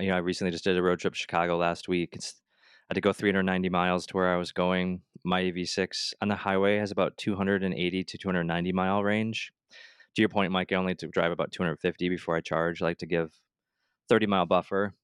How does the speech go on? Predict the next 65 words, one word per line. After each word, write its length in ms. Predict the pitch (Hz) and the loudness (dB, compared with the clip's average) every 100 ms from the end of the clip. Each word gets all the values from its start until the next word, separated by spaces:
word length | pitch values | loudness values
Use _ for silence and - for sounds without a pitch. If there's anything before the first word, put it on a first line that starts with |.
| _ _ 90 | _ _ -6
I'm 60 | |
just 160 | 95 95 | -4 -2
maybe 180 | 90 87 | -2 0
a 40 | |
little 80 | 85 | 0
more 160 | 85 80 | -2 -4
conservative, 760 | 87 - 85 85 85 85 85 - | -6 -4 -4 0 0 0 -2 0
but 220 | 85 76 _ _ _ _ _ - | 0 0 _ _ _ _ _ -4
to 80 | 98 | -2
your 60 | |
point, 300 | 98 165 147 | 2 2 4
I 40 | 104 | 2
was 100 | 98 | 2
stopping 320 | 107 101 104 | -2 0 0
at 200 | 92 87 | 0 0
a 120 | 60 | -2
Electrify 340 | 87 90 - 87 | -4 -4 -2 0
America 320 | 104 214 - | 0 -2 -4
station 420 | - 82 - 87 | -4 -4 -2 -4
for 120 | 90 | -2
a 40 | 85 | -4
fifteen 320 | 90 - 80 | -6 -8 -6
minute 260 | 85 80 | -4 -4
charge, 640 | - 95 92 85 85 85 - _ _ _ _ _ _ _ - | -6 -2 0 2 0 -6 -14 _ _ _ _ _ _ _ -6
and 120 | 95 | -4
I 60 | 98 | -4
took 200 | 92 101 | -4 -6
a 60 | |
team, 400 | 92 101 95 90 _ | -4 -2 -2 -4 _
team 140 | - 98 | -4 0
meeting 380 | 98 101 82 - - | 0 0 -4 -8 -6
on, 300 | 92 87 85 | -2 -2 -2
uh, 160 | 82 | -2
<laughs> 40 | - | -2
my 160 | 95 | -4
Zoom 260 | 107 92 92 | -2 -2 -2
call, 300 | 90 82 82 | 0 0 0
and 140 | 85 87 - - - - - - | -2 -8 -14 -20 -20 -20 -12 0
I 140 | 101 | 2
was 180 | 104 - | 2 0
just, 360 | 98 92 - - | -4 -4 -6 -4
you 100 | 95 | 0
know, 120 | 95 | 2
I 80 | 95 | 2
held 160 | 98 | 0
up 80 | 92 | 0
my 100 | 92 | -4
phone 400 | - 87 92 90 | 0 0 0 -2
and, 160 | 85 82 | -6 -4
"Hey 140 | 110 | -2
guys, 240 | 104 92 90 | 2 2 0
I'm 80 | |
just, 240 | 92 - - | -4 -6 -6
you 80 | 95 | -2
know, 60 | |
getting 180 | 92 87 | -2 -4
a 20 | |
quick 200 | - 98 | -4 -6
fifteen, 340 | - 92 - 92 | -6 -8 -4 -4
twenty 240 | - 92 | 0 0
minute 220 | 90 87 | 0 -2
top 220 | - 87 87 | -2 -4 0
off 240 | 85 85 | 0 -2
here." 280 | - 90 90 | -2 0 2
And 240 | 85 85 | 0 -4